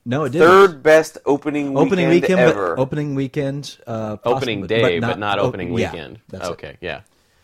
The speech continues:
Speaker 2: Whatever.
Speaker 3: That's right. Yeah, it beat the record that Dark Knight set for opening day, but not opening weekend.
Speaker 2: Yeah, it shattered the records for opening day, seventy-two point seven million, and midnight showings, twenty-six point three million.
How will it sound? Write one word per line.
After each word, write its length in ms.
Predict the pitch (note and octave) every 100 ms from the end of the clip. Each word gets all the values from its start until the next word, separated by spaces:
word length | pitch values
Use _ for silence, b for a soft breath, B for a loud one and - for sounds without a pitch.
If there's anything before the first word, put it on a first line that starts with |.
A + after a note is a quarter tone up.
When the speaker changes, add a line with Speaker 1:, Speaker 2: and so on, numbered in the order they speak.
| _
Speaker 2:
Whatever. 240 | C#3+ C#3+
Speaker 3:
That's 240 | C3 B2 G#2+
right. 260 | G2 D#2 -
Yeah, 200 | F#2+ F#2
it 180 | G#2+ A#2
beat 220 | C#3+ C#3+
the 100 | C3+
record 400 | A#2+ B2 B2+ A2+
that 120 | A2 G#2
Dark 220 | G#2+ G#2+
Knight 220 | G#2 G2
set 220 | - G#2+
for 120 | - F#2+
opening 420 | G2 G2+ G2 F#2
day, 300 | G2+ F#2 E2+
but 180 | F2 -
not 220 | F2 E2+
opening 340 | E2+ - D#2+
weekend. 460 | D#2+ D2+ - C2 - _ _
Speaker 2:
Yeah, 140 | - G2
it 100 | F#2+
shattered 320 | - C3+ C3+
the 60 | A#2+
records 320 | A#2+ A#2+ G#2+
for 100 | A2+
opening 360 | A2 G#2 G#2 G2
day, 320 | G2 F2+ F2+
seventy-two 460 | - G#2+ G#2 G2+ G#2
point 340 | - G2+ - _ _
seven 460 | - - G2 G#2+
million, 400 | G2 F2+ F2+ F#2
and 180 | D#2+ F#2
midnight 340 | A2 A#2+ F2 -
showings, 500 | F#2 F2 D#2+ F2+ _ _ _ _
twenty-six 460 | A2+ G2+ F#2 F2
point 280 | _ F2+ F2
three 180 | F#2 G2
million. 480 | F2 C#2+ B1+ A#1+